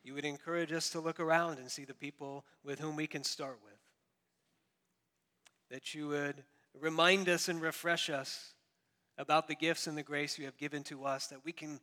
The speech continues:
pour back in to others. And I pray that we would be again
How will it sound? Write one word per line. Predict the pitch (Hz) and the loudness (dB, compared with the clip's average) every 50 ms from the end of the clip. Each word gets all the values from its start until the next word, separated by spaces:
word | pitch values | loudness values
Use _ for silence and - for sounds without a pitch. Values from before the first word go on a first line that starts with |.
| _ - - _ _ _ _ | _ -20 -20 _ _ _ _
pour | - 190 196 190 185 | -4 0 2 2 2
back | 175 175 175 170 165 - | 4 4 4 4 4 2
in | 175 170 170 147 117 - - _ _ _ _ _ _ _ _ _ _ _ _ - | 0 0 0 0 -4 -8 -14 _ _ _ _ _ _ _ _ _ _ _ _ -16
to | 151 143 139 | -14 -8 -6
others. | 131 120 113 107 92 90 - - - - _ _ _ _ _ _ _ _ _ _ _ _ _ _ _ _ _ _ _ _ _ _ _ _ _ _ _ _ _ _ _ _ _ _ _ _ _ _ _ _ _ - - | -6 -6 -6 -8 -14 -20 -18 -18 -20 -20 _ _ _ _ _ _ _ _ _ _ _ _ _ _ _ _ _ _ _ _ _ _ _ _ _ _ _ _ _ _ _ _ _ _ _ _ _ _ _ _ _ -20 -12
And | 117 120 | -8 -8
I | 127 131 | -8 -8
pray | - - 139 135 127 127 123 120 120 _ _ _ _ _ _ _ _ _ _ - | -8 -8 -6 -4 -4 -4 -4 -6 -12 _ _ _ _ _ _ _ _ _ _ -14
that | 120 131 131 127 | -12 -12 -10 -6
we | 135 143 139 | -4 -4 -4
would | 139 139 135 | -4 -6 -6
be | 139 135 135 135 | -4 -4 -2 -2
again | 123 131 131 135 135 135 127 | -4 -4 -2 -2 -2 -2 -2